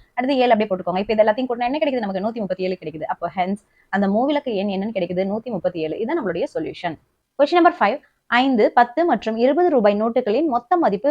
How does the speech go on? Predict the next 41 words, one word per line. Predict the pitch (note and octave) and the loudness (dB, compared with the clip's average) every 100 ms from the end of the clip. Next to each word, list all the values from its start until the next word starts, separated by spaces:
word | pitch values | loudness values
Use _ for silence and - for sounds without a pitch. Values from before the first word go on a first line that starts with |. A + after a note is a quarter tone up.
| C4+ | 2
ரூபாய் | G#3 G#3+ C4 | 2 2 2
நூற்றி | C4 C#4 A3+ F3 | -2 0 -2 0
ஐந்து | E3+ E3 | -2 -2
மற்றும் | G#3+ G#3+ G3+ F3+ | -4 -4 -4 -2
மொத்த | G#3 - E4 | -2 0 2
நோட்டுகளின் | B3+ A#3+ B3+ B3+ B3 | 2 0 -2 -2 0
எண்ணிக்கை | F#3 F3 C4+ D#4+ | -2 -4 -4 -4
பன்னிரெண்டு. | B3+ G#3+ F#3 E3 - _ _ - | -2 0 0 -2 -6 _ _ -2
முதல் | C4 F#4+ F4 | 2 4 4
இரண்டு | C#4 C4+ | 4 2
வகை | C4+ C#4 | 2 0
நோட்டுகளின் | A3 A#3+ A#3+ B3+ G3 | 0 0 0 0 0
எண்ணிக்கையை | F#3+ - F3 G#3+ G#3+ | -2 -2 -2 -2 -2
இடமாற்றம் | A3+ D4+ D#4 D#4 D4+ | 0 0 -2 -4 -2
செய்தால் | F3+ E3 F#3 A#3+ | 0 0 0 0
முந்தைய | B3 D4 F4 D4+ | 0 2 2 0
மதிப்பை | G#3+ G#3 F3+ | 0 -2 -2
விட | F#3 C#4 - _ _ C4 | 0 0 -2 _ _ 2
ரூபாய் | A#3+ A#3+ C4 | 4 4 2
இருபது | B3 D4 D#4+ D4 | 0 2 2 2
அதிகரிக்கிறது | G3+ G#3 A3 B3 A#3+ E3+ | 2 0 -2 -2 -2 -4
எனில் | G3 G#3 A#3 | -4 -2 -2
எத்தனை | - E4 E4+ D#4 A3 | -2 -2 0 0 -2
ஐந்து, | A#3 C#4+ - | 0 0 0
பத்து | A3 - C4+ | -4 0 0
மற்றும் | G#3+ F3 B3+ B3 | 0 -2 0 0
இருபது | C#4 D#4 | 2 0
ரூபாய் | C4 A3 G3 | 2 0 0
நோட்டுகள் | E3+ E3+ C#4+ C#4 | -6 -4 -2 0
உள்ளன? | F3 E3+ E3 _ _ _ _ _ G#3 | 0 -2 -8 _ _ _ _ _ 4
ஐந்து, | C4+ D4+ - | 6 4 2
பத்து | - C4+ | 0 2
மற்றும் | A3+ B3 A#3 | 2 2 2
இருபது | B3+ C#4+ B3+ | 2 2 4
ரூபாய் | A3 B3+ A#3 | 4 4 2
நோட்டுகள் | B3 A3 - F3+ D3+ F#3+ | 0 0 0 0 0 0
அப்படின்றாங்க. | F#3+ F#3+ E3 E3+ D#3+ | 0 0 -2 -2 0
அதனால | G#3+ F3+ | 0 2
நான் | A#3 | 2
நோட்டுகளை | B3 A#3+ F#3+ | 2 2 2
வந்து | A3 | 2